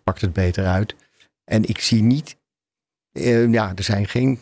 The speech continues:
stemmen of krachten die er gaan voor zorgen dat dat, eh,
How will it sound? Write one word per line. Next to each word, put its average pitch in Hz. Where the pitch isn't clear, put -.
stemmen 127
of -
krachten 117
die 107
er 104
gaan 104
voor 110
zorgen 117
dat 104
dat, -
eh, 98